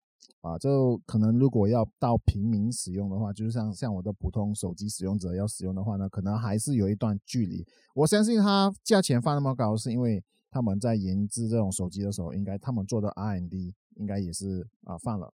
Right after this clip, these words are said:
放了很多钱，所以说这部手机应该也不能就是标价的太低。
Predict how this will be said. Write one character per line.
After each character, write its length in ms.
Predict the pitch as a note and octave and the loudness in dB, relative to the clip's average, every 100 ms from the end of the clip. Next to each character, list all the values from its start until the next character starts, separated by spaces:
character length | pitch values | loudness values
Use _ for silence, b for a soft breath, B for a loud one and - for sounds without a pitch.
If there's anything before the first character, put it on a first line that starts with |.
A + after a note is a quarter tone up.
| _ | _
放 140 | B2+ | -6
了 80 | G2 | -6
很 80 | E2+ | -4
多 120 | F#2+ | -4
钱， 320 | G2 F#2 E2+ | -4 -6 -8
所 160 | F2 A2 | -8 -6
以 40 | |
说 120 | G2+ G#2+ | -4 -4
这 120 | B2+ | -4
部 220 | A2 B2 | -4 -4
手 180 | G2+ F2+ E2 | -4 -6 -8
机 180 | F#2+ F#2 | -8 -6
应 140 | G2+ | -4
该 140 | G2+ | -4
也 240 | G2+ F2+ F2 _ | -4 -6 -8 _
不 120 | - B2+ | -2 0
能 460 | F#2 F2 F#2 A2 - | 0 -4 -6 -8 -10
就 120 | - | -10
是 340 | G2+ G#2+ F#2 - _ | -6 -6 -8 -10 _
标 200 | A#2 G2+ | -4 -2
价 220 | G2+ A#2 | -4 -6
的 100 | F2+ D#2 | -6 -10
太 260 | - F#2+ - | -10 -10 -8
低。 260 | G#2 F#2+ | -6 -6